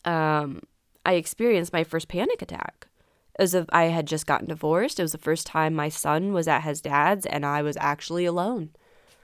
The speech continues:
I was not living in the house with my mom and sisters. I was not living with roommates. I was not with a significant other. I was not with a child. I had nobody to take care of except for myself.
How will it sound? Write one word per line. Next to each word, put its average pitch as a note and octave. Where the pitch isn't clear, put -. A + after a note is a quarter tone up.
I D#3+
was D3+
not D3+
living F3
in F3+
the F3
house F3
with -
my E3+
mom E3
and E3
sisters. F3
I -
was D#3+
not D#3
living D#3
with D#3
roommates. E3+
I D#3
was D3+
not D3
with D#3
a D#3
significant E3
other. E3+
I -
was D#3
not D3+
with D#3
a D3+
child. E3+
I D#3+
had E3+
nobody F3+
to G3
take G#3
care B3
of F3+
except -
for E3+
myself. F3